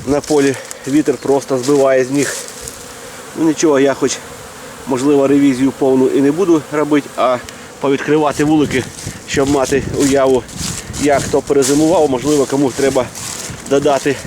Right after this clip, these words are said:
кормів. Хто слабенько літає, хто дуже бурно літає.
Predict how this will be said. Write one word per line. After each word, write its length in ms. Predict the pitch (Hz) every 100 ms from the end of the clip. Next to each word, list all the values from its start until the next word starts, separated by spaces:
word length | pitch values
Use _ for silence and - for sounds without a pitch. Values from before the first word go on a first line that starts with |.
| -
кормів. 400 | 147 170 175 139 - - - - - - - - - - - - - - - - - - - - - -
Хто 120 | 151
слабенько 480 | 131 143 147 147 143
літає, 460 | 131 135 131 120 113 - - - - 113
хто 200 | - 151
дуже 300 | 135 123 127
бурно 380 | 113 147 135 127
літає. 460 | - 139 127 113